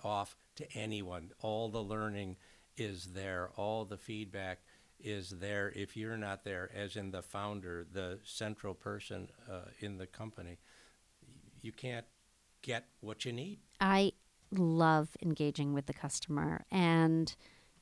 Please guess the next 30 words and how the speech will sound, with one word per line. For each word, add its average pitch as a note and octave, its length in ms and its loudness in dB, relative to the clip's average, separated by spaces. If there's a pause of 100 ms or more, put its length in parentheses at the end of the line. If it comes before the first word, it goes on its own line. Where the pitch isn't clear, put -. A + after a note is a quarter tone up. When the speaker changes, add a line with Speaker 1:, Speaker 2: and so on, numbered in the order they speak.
(220)
Speaker 2:
I'm, F3+ 420 8 (540)
you G3 100 6
know, D#3+ 120 8
we D#3+ 140 4
use D#3+ 220 4
a E3+ 40 2
platform E3 680 2
to D#3+ 120 -6
help D#3 240 -4
us, - 480 -2
um, D3 520 2 (200)
with D#3 260 4
our D3 200 2
customer D#3 400 0
service A3 460 4
online. E3 520 6 (240)
I F3 480 8 (1000)
read F3+ 360 6
every F3 240 4
single E3 320 6
one. D#3 480 6
I D#3 180 4
answer D#3 640 4
almost D#3 400 6
every D3+ 200 2
single D3 320 2
one, C#3+ 220 2
unless C#3+ 300 2
it's - 120 -6
something C#3 560 0